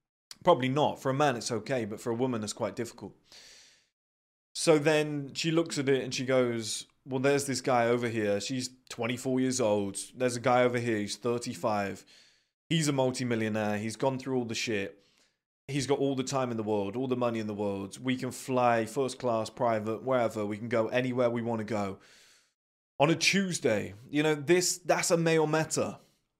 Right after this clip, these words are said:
That's a male meta. That's wildly effective. Why? Because it, it's exciting. It's not accessible. You know, guys who are like, "Oh, I make fifty K per year. I'm a high value man." It's like, "So do the women you're trying to date."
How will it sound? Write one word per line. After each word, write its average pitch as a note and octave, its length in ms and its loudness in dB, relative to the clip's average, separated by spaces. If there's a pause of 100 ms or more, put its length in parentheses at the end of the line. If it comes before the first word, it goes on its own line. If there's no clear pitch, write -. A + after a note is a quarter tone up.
(420)
That's E3 200 2
a D#3+ 60 2
male D3 240 2
meta. C3+ 480 -2 (400)
That's D3 200 0
wildly C#3 580 6
effective. B2+ 600 -2
Why? C#3 300 6
Because B2 340 -6
it, B2+ 220 -6
it's C#3 240 -4
exciting. D#3 680 -2 (460)
It's C3 160 -2
not D#3 180 4
accessible. A#2 720 -2 (340)
You D3 100 2
know, D#3+ 120 6
guys D#3+ 440 4
who D3+ 160 0
are C#3+ 60 4
like, B2+ 520 4 (1400)
"Oh, D#3 200 12
I C#3 80 10
make C3+ 260 2
fifty E3 340 0
K C3 240 2
per B2+ 180 0
year. B2 300 4
I'm A#2+ 140 2
a A2+ 60 0
high B2+ 220 4
value A#2 340 2
man." B2+ 200 2
It's A#2 140 -6
like, B2+ 160 0
"So C3 240 0
do B2+ 140 -4
the B2+ 100 -2
women C3+ 280 2
you're B2 100 -2
trying B2+ 160 -4
to A#2+ 60 -4
date." C3 320 0